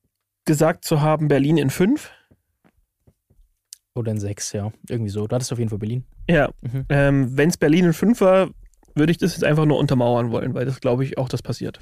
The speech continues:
Speaker 2: Ah ja, okay. Würde dann, ja, wie gesagt, das ist dieses entscheidende Spiel morgen wahrscheinlich.
Speaker 1: Ja.
Speaker 2: Ja.
Speaker 1: Und dann geht's nach Berlin und da, glaube ich,
Speaker 2: Ja.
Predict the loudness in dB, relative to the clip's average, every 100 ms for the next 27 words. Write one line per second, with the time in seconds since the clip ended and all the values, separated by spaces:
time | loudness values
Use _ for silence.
0 | -14 -6 -2 -2 -6 -10 -14 _ -20 _
1 | _ _ _ -6 -4 -2 -4 -4 -10 _
2 | _ _ -20 -20 _ -4 -2 -2 _ -2
3 | 2 2 0 -2 -2 -2 -2 0 0 -2
4 | -2 -2 0 -2 -6 _ -10 -6 -6 0
5 | -2 -2 _ _ _ -16 -16 _ -2 0
6 | 0 2 0 0 0 2 2 2 0 -2
7 | -2 -4 -4 -8 -14 _ _